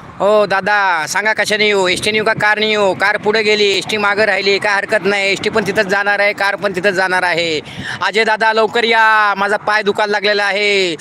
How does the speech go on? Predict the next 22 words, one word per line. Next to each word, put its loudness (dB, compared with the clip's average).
बापरे 0
मित्र, 0
बघा, 0
एका -2
पायावर 0
उभा 2
राहून 0
लाईव्ह 0
घेतोय. 2
<laughs> -2
हो, 2
पाय 0
दुखायला 0
लागलेला 0
आहे. 2
अजय 0
दादा 0
तिकडे -2
विचारपूस -4
करायला -2
गेलेले -2
आहेत, 0